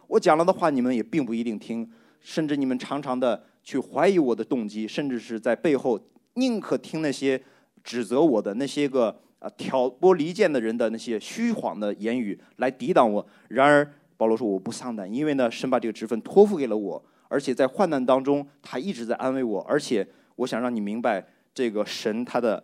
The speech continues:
安慰在人的患难当中有多么的宝贵。”所以在第一章的时候，他提到了他自己所受的一些患难。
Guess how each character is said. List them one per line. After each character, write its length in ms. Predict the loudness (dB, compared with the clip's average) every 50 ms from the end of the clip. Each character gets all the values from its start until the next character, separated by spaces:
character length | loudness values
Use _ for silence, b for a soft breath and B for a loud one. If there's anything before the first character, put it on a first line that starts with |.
| _
安 200 | 0 2 2 4
慰 200 | 2 0 0 -2 -4 _
在 140 | -6 -4 -4
人 160 | -4 -4 -4
的 80 | -4 0
患 160 | 0 0 0
难 120 | -2 -4
当 160 | -4 -4 -4
中 180 | -4 -4 -6 -6
有 80 | -6 -6
多 120 | -6 -6
么 100 | -4 -4
的 100 | -6 -6
宝 220 | -6 -6 -6 -6
贵。” 220 | -6 -6 -6 -6 -8 b b b b b b b b b
所 120 | b -2
以 60 | 0 2
在 140 | 2 2
第 240 | 2 0 -4 -6 -4
一 80 | -2 2
章 180 | 4 2 2
的 80 | 2 0
时 80 | -2 -2
候， 60 | -2
他 120 | -2 -4
提 200 | -8 -6 -4 0
到 120 | 2 2 2
了 60 | 0
他 80 | -2 -6
自 180 | -8 -8 -8 -10
己 100 | -8 -10
所 180 | -8 -8 -8
受 160 | -8 -4 -6 -6
的 80 | -4
一 60 | -6
些 140 | -8 -8 -8
患 240 | -4 -4 -4 -4 -4
难。 120 | -8 -12